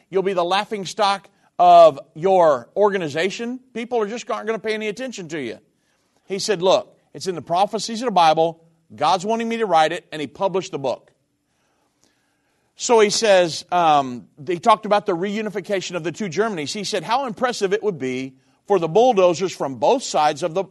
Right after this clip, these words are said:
of the much-hated Berlin Wall to move in, knocking it down while television cameras beam the sight around the world. When this happens, the great world leader spoken of in these prophecies will stand proud and compromise,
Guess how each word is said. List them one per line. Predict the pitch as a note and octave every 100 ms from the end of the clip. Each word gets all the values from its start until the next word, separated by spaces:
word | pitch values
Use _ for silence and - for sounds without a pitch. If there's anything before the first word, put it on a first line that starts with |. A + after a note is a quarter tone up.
| -
of | D#3+
the | D3
much-hated | D3 G#3+ C4+ - G#3+ G3+ F3+
Berlin | D3+ E3+ F3+ G3+
Wall | E3 B2 A#2+ D3 - _ _ _ _ _ _ _ _ -
to | F3
move | D3+ B3 C4
in, | F#3+ F#3 F#3+ G3 -
knocking | B2+ D3 A3+ C4 A#3+
it | A#3+ E3
down | F3 F3
while | D#3+
television | - C4 B3 G#3+ F#3+ G3
cameras | G3 F#3 F3+ F3+ E3 _ _ _ G#2
beam | G3 C4 C4
the | B3+
sight | A3+ G#3 F#3+
around | F#3 D#3+ E3+
the | E3
world. | C#3 A#2+ G2 F#2+ _ _ _ _ _ _ -
When | D3
this | G#3+ B3+
happens, | G#3+ D#3+ F#3+ G3+ D#3
the | B2+
great | F3+ G3+
world | F3+ F3+ D#3+
leader | B3 F#3
spoken | F3 - F#3+ G3+ F3+
of | E3
in | D#3+
these | D3+
prophecies | - A3 B3 D3+ E3+ F#3 E3 _ _ _
will | D#3 D#3
stand | - D#3+ E3 G3 A3+ - _ _ _ -
proud | F#3+ A3+ B3
and | G#3 E3
compromise, | A3+ A#3 G#3+ F#3+ F#3 G3+ G3+